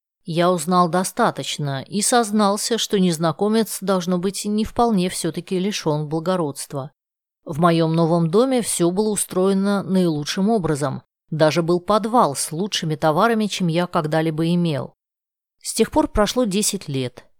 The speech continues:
Больше по старой привычке, чем по необходимости, я продолжаю свои торговые поездки. Но той страны, где я стал таким несчастным, я никогда уж не видал.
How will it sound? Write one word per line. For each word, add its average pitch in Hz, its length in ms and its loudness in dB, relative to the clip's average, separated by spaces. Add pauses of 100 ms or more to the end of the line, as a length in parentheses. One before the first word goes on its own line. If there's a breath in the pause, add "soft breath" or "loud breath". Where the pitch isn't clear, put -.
(140)
Больше 196 460 4
по 202 180 0
старой 190 340 0
привычке, 220 640 -2
чем 156 240 -2
по - 80 -6
необходимости, 170 840 0
я 175 220 2
продолжаю 175 600 2
свои 156 220 2
торговые 156 540 2
поездки. 190 720 -2 (360)
Но 180 120 4
той 185 220 4
страны, 180 540 4
где 135 220 -2
я 147 100 2
стал 160 280 2
таким 160 380 -2
несчастным, 214 760 0
я 196 200 2
никогда 160 520 2
уж 156 200 -4
не 151 160 0
видал. 127 420 -2